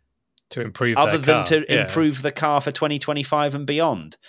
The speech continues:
Speaker 2: It just makes no sense. They wouldn't do it.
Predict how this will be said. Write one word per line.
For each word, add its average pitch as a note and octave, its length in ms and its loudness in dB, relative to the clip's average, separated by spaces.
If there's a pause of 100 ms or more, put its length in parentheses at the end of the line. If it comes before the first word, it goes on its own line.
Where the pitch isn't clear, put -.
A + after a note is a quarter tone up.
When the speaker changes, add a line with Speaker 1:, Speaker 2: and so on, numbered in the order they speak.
(340)
Speaker 2:
It C3+ 40 -6
just C#3+ 140 -4
makes D3 240 -2
no E3 260 2
sense. G#2 600 -4 (180)
They G#2+ 120 -4
wouldn't D3+ 480 2
do G#2 180 -2
it. - 400 -8